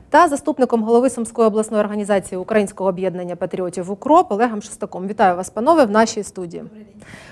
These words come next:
Speaker 1: А, нібито незабаром Новий рік, проте тема у нас зовсім не новорічна, не святкова, тема така от нагальна, да, тема актуальна. Пане Олеже, от з представниками «Укропу» ми говорили на різні теми.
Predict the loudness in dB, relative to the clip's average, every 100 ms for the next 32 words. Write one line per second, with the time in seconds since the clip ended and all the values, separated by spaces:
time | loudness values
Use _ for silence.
0 | 0 4 6 6 2 -4 -20 _ _ _
1 | _ -12 0 2 4 4 6 6 4 -2
2 | 0 4 4 2 0 2 4 2 2 -4
3 | 0 2 4 4 4 4 4 0 -2 -10
4 | -6 -2 -2 -4 -6 -4 -4 -2 -2 2
5 | 4 4 2 0 2 4 4 2 -4 _
6 | -10 -2 -2 0 2 4 4 4 0 -6
7 | 0 2 4 2 2 2 0 -2 -2 -2
8 | -2 2 2 2 -2 -4 -8 -10 -8 -4
9 | -2 2 2 0 -2 0 2 2 0 -2
10 | -2 0 2 2 2 -6 0 4 4 2
11 | -2 -8 -8 -8 -12